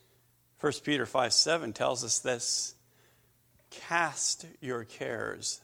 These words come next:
upon him, right? Literally to take off and throw with your might. You ever go to a, uh,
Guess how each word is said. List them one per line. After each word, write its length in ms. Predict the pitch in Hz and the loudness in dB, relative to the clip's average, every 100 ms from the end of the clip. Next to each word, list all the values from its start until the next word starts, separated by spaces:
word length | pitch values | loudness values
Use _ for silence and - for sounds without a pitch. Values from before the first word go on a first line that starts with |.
| - | -16
upon 440 | - - 123 117 107 | -20 -16 -10 -8 -10
him, 200 | - - - | -12 -18 -16
right? 220 | 160 151 - - - - - | -14 -14 -16 -20 -20 -20 -8
Literally 560 | 143 180 202 202 175 143 | 0 2 4 2 0 -2
to 160 | 131 | -4
take 440 | 120 - 170 170 - | -6 0 2 2 -2
off 360 | - 139 143 - - - | 4 6 6 2 -16 -8
and 200 | - 117 | -4 -4
throw 420 | - - 147 156 | -4 0 4 4
with 180 | 156 135 | 4 0
your 100 | 107 | -6
might. 280 | 92 90 82 | -10 -10 0
You 80 | 123 | 2
ever 140 | 165 | 4
go 140 | 190 202 | 4 4
to 340 | - 180 160 - - - | 4 4 4 0 -12 0
a, 320 | 143 139 139 - - - | 4 6 4 -2 -14 2
uh, 240 | 123 120 | 4 4